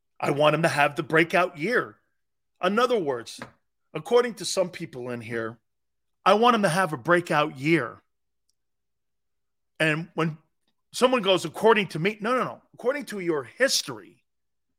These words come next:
And I'm talking only about DeAndre Swift right now. According to his history,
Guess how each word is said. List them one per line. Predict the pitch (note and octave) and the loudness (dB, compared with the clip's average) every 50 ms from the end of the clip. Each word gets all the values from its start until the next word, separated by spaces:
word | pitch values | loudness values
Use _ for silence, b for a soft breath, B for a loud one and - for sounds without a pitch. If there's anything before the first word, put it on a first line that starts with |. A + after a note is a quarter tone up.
| _ _ _ _ _ _ _ _ _ _ _ _ - | _ _ _ _ _ _ _ _ _ _ _ _ -2
And | G3+ B3+ | 0 0
I'm | D4 D#4 - | 0 -2 -2
talking | - B3 C#4 C#4+ C#4 C#4 C4 A3+ G3+ | 0 2 2 2 2 -2 -10 -10 -6
only | - G#3+ G#3+ A3 A3 G#3+ | -6 -6 -6 -4 -4 -4
about | F#3+ C#3 - E3+ E3+ - | -4 -2 -2 -4 -4 -2
DeAndre | D#3+ D3+ D#3 D#3+ - C#3+ C3 B2 | -6 -6 -6 -6 -6 -8 -8 -6
Swift | - - - G#3 C#4 C4+ C4+ - - | -4 -6 -2 2 2 2 2 2 -10
right | B2 B2+ B2+ - _ A#2+ | -12 -12 -14 -14 _ -20
now. | A#2 A2 G#2+ G#2+ - _ _ _ _ _ _ _ _ _ _ _ _ _ _ _ _ _ _ _ _ _ - | -18 -18 -18 -18 -20 _ _ _ _ _ _ _ _ _ _ _ _ _ _ _ _ _ _ _ _ _ -20
According | - - - A#3 C4+ D4+ C#4+ G#3+ | -18 -10 -6 -4 -4 -4 -4 -6
to | - C4 A#3+ A#3 | -8 -8 -6 -6
his | G#3+ - - | -8 -8 -6
history, | - C4 D4 - - - - E3 B2+ A2+ | 0 2 2 2 2 0 -2 -4 -6 -6